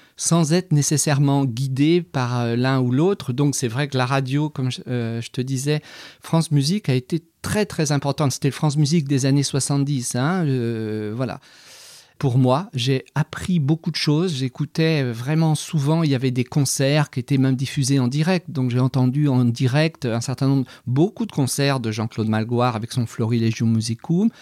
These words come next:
à l'époque où jouait justement Jean-Claude Veillant. Alors, euh, David Munro, j'en ai parlé. Pour moi, c'était, je pense que c'était un peu mon dieu à l'époque.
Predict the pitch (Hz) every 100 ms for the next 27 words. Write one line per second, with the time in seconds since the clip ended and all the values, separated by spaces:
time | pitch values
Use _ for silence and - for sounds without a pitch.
0 | - - - - - - 117 110 190 -
1 | 127 120 123 143 160 127 - 117 131 139
2 | 160 - 123 113 117 113 110 110 147 202
3 | 240 _ _ _ _ - 117 120 117 -
4 | 113 127 127 131 147 131 127 151 139 131
5 | 127 123 117 143 175 120 120 139 - 117
6 | - 107 101 - 131 135 - 117 123 -
7 | 127 113 110 120 185 190 - _ 117 117
8 | 117 190 208